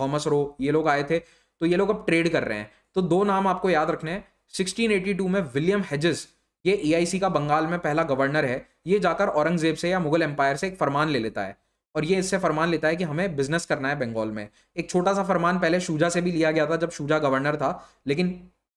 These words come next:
ये वाला फरमान ज्यादा बड़ा है। So सिक्सटीन एटी टू का फरमान बहुत इंपॉर्टेंट है, not as important as the फारूक सियार फरमान of सेवनटीन नाइनटीन। फारूक सियार का फरमान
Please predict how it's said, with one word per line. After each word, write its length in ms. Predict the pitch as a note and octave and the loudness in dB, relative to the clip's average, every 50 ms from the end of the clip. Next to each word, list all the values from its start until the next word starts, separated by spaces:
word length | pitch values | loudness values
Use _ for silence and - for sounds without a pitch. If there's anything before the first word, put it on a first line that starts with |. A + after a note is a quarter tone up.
| _ _ _ | _ _ _
ये 160 | - E3+ G3 G#3 | -4 0 2 2
वाला 200 | G3+ F#3+ F#3+ F#3+ | 4 2 2 2
फरमान 340 | F#3+ E3 D3+ D3+ D#3+ E3+ | 0 0 0 2 0 2
ज्यादा 200 | D#3+ C#3+ - D#3+ | 2 2 2 2
बड़ा 240 | E3 C#3+ A#2+ A#2 A#2 A2+ | 0 0 0 0 0 -2
है। 220 | G#2 F#2+ F2+ - _ _ _ _ _ _ _ _ _ _ _ _ _ _ _ _ - | -2 -8 -14 -18 _ _ _ _ _ _ _ _ _ _ _ _ _ _ _ _ -8
So 80 | D3 C#3+ | -8 -6
सिक्सटीन 380 | D3 D3+ C#3+ - - F#3+ F#3 | -4 -6 -6 -2 -2 0 2
एटी 180 | F3 D#3+ D#3 E3+ | 2 2 0 -2
टू 120 | D#3+ E3 | -2 -2
का 120 | E3 F3 F3 | -2 -2 -2
फरमान 400 | E3+ - C#3 C3+ C#3+ D3+ D#3 D3+ | 0 0 -2 0 0 -2 -2 -2
बहुत 180 | B2+ C3+ C#3 C#3+ | -4 -2 -2 -2
इंपॉर्टेंट 420 | C3+ C3 C3 C3 C3 D3 D3+ D3 | -4 -2 -4 -4 -2 -2 -2 -2
है, 140 | E3 G3 - - - - _ - | -4 -4 -4 -10 -20 -20 _ -2
not 180 | D3 F3 G3+ - - | -2 -2 -2 0 0
as 180 | C#3+ D3+ F3 E3+ | 0 0 2 0
important 420 | F3 E3 D#3+ D#3+ D3+ D#3+ D#3+ D#3+ | 0 0 0 0 0 0 0 0
as 120 | D#3 D#3 D#3 | 0 -2 -2
the 60 | D#3+ | -4
फारूक 280 | D#3 D3 A#2+ B2+ C#3 - | -2 -2 -2 -2 -2 -4
सियार 220 | - D3+ C#3+ D3 D3 | -2 -2 -2 0 0
फरमान 260 | D#3 C#3 C3+ C#3 C#3+ | -2 -2 -2 -2 -4
of 80 | D3 D3 | -4 -4
सेवनटीन 380 | - D3 C3 C3 C3 C3+ C#3+ D3 | -4 -4 -4 -4 -4 -6 -6 -4
नाइनटीन। 380 | C#3 C3 B2+ B2 C#3 D3+ D#3+ - | -4 -4 -4 -6 -8 -10 -10 -6
फारूक 220 | - B2 B2 C3+ C3+ | -4 -2 -2 -2 -2
सियार 200 | - C#3 C3 C3+ | -2 -2 0 0
का 80 | C#3 | -2
फरमान 440 | C#3 D3+ C3+ B2+ C3 C3 C3+ C3 B2 | -4 -4 -4 -4 -4 -4 -4 -4 -8